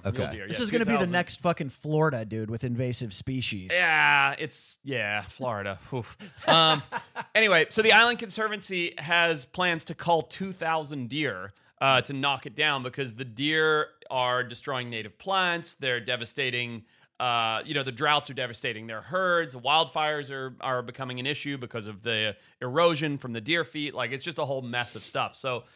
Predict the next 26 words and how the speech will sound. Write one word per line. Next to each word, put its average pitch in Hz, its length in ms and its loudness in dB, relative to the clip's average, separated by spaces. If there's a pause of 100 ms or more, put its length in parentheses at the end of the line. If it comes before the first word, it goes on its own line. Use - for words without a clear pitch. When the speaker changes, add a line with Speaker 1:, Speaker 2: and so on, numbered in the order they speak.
(240)
Speaker 2:
um, 135 300 0
the 151 180 -6
island 156 600 2
is 131 480 0
actually 131 420 0
putting 143 460 -6
a 127 180 -4
mandate 147 500 0
out 117 340 -2 (200)
to 135 160 -4
allow 131 400 4
hunters 127 720 -6 (240)
to 135 100 -10
come 151 280 -6
in 127 420 -2
and 120 400 0
spend 127 320 -2
money, 151 320 4
which 127 180 -4
is 156 100 -10
actually 185 300 -4
good, 147 400 2
to 147 80 -10
cull 160 380 2
the 139 100 -4
deer, 127 520 0